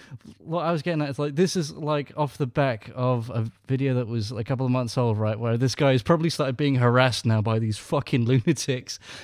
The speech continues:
And he knows, right, he's just, he's carrying on with his job, right? He knows that the, they've got these live webcams at Graceland. He knows <laughs> he's on fucking camera. I think he's just given them the fucking rods.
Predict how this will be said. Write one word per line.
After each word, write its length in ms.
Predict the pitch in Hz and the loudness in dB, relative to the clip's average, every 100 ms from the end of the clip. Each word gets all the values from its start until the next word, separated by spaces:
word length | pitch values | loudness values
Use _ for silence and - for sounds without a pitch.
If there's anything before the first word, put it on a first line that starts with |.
| - | 2
And 100 | 156 | 6
he 80 | 202 | 6
knows, 460 | 185 196 196 139 | 6 6 4 4
right, 160 | 123 127 | 2 2
he's 180 | 160 - | 0 0
just, 300 | 175 - - | -4 -6 -8
he's 220 | 160 170 | -6 -6
carrying 340 | - 185 185 | -2 0 2
on 80 | 175 | 2
with 120 | 151 | 2
his 140 | 135 123 | 0 -2
job, 320 | 131 117 104 | -2 -2 -2
right? 280 | 107 107 127 - 147 | -2 -2 -4 -12 -4
He 100 | 147 | 2
knows 300 | 156 175 180 | 4 6 4
that 160 | 170 135 | -2 -4
the, 160 | 143 - | -4 -4
they've 220 | 135 135 | -2 0
got 140 | 147 127 | 0 0
these 200 | 127 117 | 0 2
live 320 | 135 143 123 | 4 6 6
webcams 480 | 131 127 - 113 113 | 2 2 0 0 0
at 100 | 117 | 0
Graceland. 560 | 123 123 - 113 104 107 - | 0 0 -2 -4 -4 -6 -6
He 140 | 156 | -2
knows 200 | 160 170 120 | 2 2 2
<laughs> 60 | |
he's 200 | 190 151 | 0 0
on 140 | 170 151 | 0 0
fucking 440 | - 165 165 151 | 0 -2 -2 -4
camera. 480 | - 143 - 120 113 - - - | -2 -4 -4 -6 -6 -10 -16 -4
I 100 | 226 | 0
think 180 | 220 240 | 0 0
he's 100 | 214 | 0
just 200 | 196 - | -2 2
given 260 | 185 180 170 | 2 4 4
them 80 | |
the 80 | 156 | 4
fucking 500 | - - 208 208 170 | 0 -2 -2 0 0
rods. 640 | 151 208 220 147 - - | 4 4 4 2 0 -4